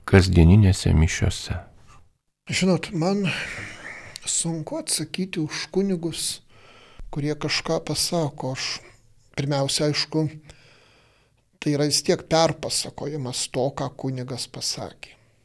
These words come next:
Speaker 2: Ir aš nežinau konteksto, kuriame kunigas tai pasakė. O kontekstai gali būti įvairūs. Vat žiūrėkit, pavyzdžiui, žmogus sako kunigui, kad, e,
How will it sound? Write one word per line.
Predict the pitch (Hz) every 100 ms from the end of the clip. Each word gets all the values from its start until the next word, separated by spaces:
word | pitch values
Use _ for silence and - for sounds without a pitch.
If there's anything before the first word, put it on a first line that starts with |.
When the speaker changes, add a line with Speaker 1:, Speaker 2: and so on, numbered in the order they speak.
| _ _ _
Speaker 2:
Ir | 143
aš | 135 -
nežinau | 131 131 147
konteksto, | 147 147 139 131 - - -
kuriame | 92 - 110 120 -
kunigas | 131 120 110 - -
tai | 123
pasakė. | - 107 - - - _ _ _ - _ - _ _ _ _
O | 151
kontekstai | 160 147 202 - 190
gali | 185 185
būti | 170 180 170
įvairūs. | 151 117 113 143
Vat | 139
žiūrėkit, | 151 131 139
pavyzdžiui, | - 151 147 135 139 139 135 123 131 -
žmogus | 143 139 139 151 180 -
sako | 156 151 147 -
kunigui, | 180 185 165 156 143
kad, | 143 135 127 - -
e, | 123